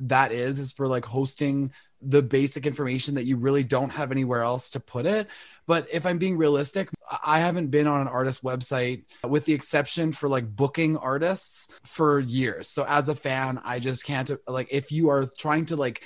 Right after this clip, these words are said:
sparingly spend money on something, I wouldn't say,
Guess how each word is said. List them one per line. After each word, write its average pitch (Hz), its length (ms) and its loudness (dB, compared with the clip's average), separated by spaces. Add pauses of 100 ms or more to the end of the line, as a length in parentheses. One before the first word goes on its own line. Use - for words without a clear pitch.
(120)
sparingly 165 840 2
spend 147 540 0
money 131 440 0
on 139 400 -2
something, 165 580 -2
I 127 100 -2
wouldn't 135 360 2
say, 117 460 -2